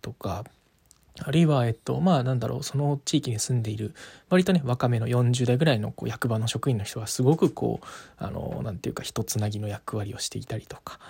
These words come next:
えー、その地域の中にいる、う、お寺の住職さんがすごく、こう、なんていうか、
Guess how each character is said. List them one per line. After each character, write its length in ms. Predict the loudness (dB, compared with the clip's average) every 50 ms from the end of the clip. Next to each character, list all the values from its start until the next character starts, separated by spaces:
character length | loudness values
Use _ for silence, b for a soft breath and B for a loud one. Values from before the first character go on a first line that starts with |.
| B B B B B B B B -2
え 1700 | 0 0 2 0 0 -2 -4 -6 -6 -8 -8 -8 -8 -8 -10 -10 -10 -10 -10 -8 -8 -8 -8 -10 -10 -10 -10 -10 -10 -10 -10 -10 -12
ー、 40 | -8 -6
そ 100 | -4 -4
の 140 | -2 -2
地 160 | -2 -2 -2 -2
域 160 | -4 -6 -6
の 80 | -4
中 260 | -4 -4 -4 -2 -4 -4
に 180 | -4 -4 -2
い 40 | 0
る、 240 | 2 2 2 2 B B B B B B B B B _ _ -6
う、 240 | -6 -4 -4 -4 -4
お 100 | -4 -2
寺 200 | 0 0 0 2
の 120 | 2 2
住 140 | 2 2 2
職 160 | 2 0 -2
さ 200 | -4 -4 -4 -6
ん 80 | -6 -6
が 120 | -6 -4
す 160 | -4 -2 0
ご 100 | 2 0
く、 180 | 2 2 0 -2
こ 340 | -2 -4 -6 -4 -4 -6 -6 -6
う、 20 |
な 60 | -6
ん 60 | -8
て 100 | -8 -8
い 0 |
う 40 | -12
か、 100 | -12 -10